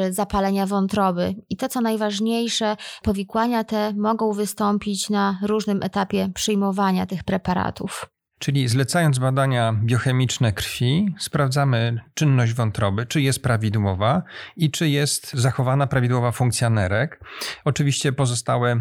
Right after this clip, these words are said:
Speaker 2: wykładniki, o których pani wspomniała, również. Czyli, mówiąc krótko, jeżeli wszystko idzie zgodnie z planem i wyniki są prawidłowe, możemy tą terapię bezpiecznie kontynuować i kontynuować preskrypcję tych leków u tego chorego.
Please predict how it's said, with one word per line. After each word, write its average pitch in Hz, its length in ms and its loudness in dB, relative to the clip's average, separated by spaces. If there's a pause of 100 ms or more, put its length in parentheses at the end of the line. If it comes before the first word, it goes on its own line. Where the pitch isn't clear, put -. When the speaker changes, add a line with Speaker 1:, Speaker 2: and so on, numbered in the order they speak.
(120)
Speaker 2:
wykładniki, 117 920 2
o 107 60 2
których 107 200 -2
pani 110 200 2
wspomniała, 117 480 0
również. 98 320 -2
Czyli, 131 260 0 (440)
mówiąc 135 300 2
krótko, 165 300 -2
jeżeli 135 480 0
wszystko 135 500 -2
idzie 127 220 0
zgodnie 123 320 2
z - 80 -4
planem 123 440 0
i 131 60 2
wyniki 123 300 0
są 113 140 2
prawidłowe, 113 760 0 (340)
możemy 151 400 2
tą 143 160 0
terapię 131 400 0
bezpiecznie 120 600 0
kontynuować 131 760 0
i 123 280 0
kontynuować 120 400 0
preskrypcję - 560 -2
tych 113 180 0
leków 95 360 -2
u 131 120 0
tego 107 220 0
chorego. 95 340 -2